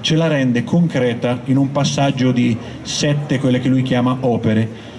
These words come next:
che sono ignoto, eterno, misura, parole, silenzio, valore e bellezza. Sono parole rilevanti, con significati importanti, ma quello che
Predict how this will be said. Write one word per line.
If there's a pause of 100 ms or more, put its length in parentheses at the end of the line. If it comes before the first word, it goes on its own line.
(100)
che
sono
ignoto,
eterno,
misura, (160)
parole,
silenzio,
valore (280)
e
bellezza. (640)
Sono
parole
rilevanti,
con
significati
importanti,
ma
quello
che